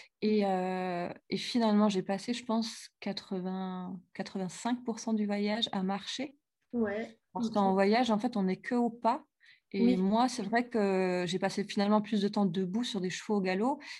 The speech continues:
Speaker 1: Et quand je suis assise sur une selle au pas, franchement, au bout d'une heure, j'ai l'impression de m'ankyloser. Et, euh,
Speaker 2: <laughs>
Speaker 1: et je, je préfère marcher, ça me fait du bien.
Speaker 2: <laughs> Les gens, ils te voyaient passer au galop debout devant chez eux. « Je m'ennuie.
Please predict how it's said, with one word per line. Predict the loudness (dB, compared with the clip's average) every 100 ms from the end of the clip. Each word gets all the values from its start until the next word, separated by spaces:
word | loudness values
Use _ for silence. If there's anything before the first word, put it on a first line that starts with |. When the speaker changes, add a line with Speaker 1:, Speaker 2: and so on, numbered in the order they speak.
| -2
Speaker 1:
Et | 0
quand | 0
je | -2
suis | 0 0
assise | 0 0 -2
sur | 0 0
une | 0
selle | -2 0 2 2
au | 0
pas, | -2 2 4 4
franchement, | 0 -4 0 2
au | 2
bout | 0
d'une | 0 4 6
heure, | 6 4
j'ai | 0
l'impression | -4 -6 -8 -2
de |
m'ankyloser. | 0 0 -2 -2 0 0 0 -2 -4 0
Et, |
euh, | 0 4 2 2 -4 -8 -10 _ _
Speaker 2:
<laughs> | -8 -8 _ -20 -14 -4 -2 -4 0
Speaker 1:
et | 0
je, | 0 -6
je | -6
préfère | 4 6 6
marcher, | 8 6 4 2
ça | 4 4
me |
fait | 4 2
du | 2
bien. | 4 6 4 0
Speaker 2:
<laughs> | -4 -4 -8 -16 0 4 4 2 -2 2 8
Les | 8
gens, | 10 8
ils | 8
te | 6
voyaient | 4 6 6 6 4
passer | 2 0 0
au | 2
galop | 2 2 2
debout | 2 0 2 2
devant | 2 -2 -6
chez | -4 -6
eux. « | -2 -4 -4 -8 -6 4
Je |
m'ennuie. | 8 10 10 10 10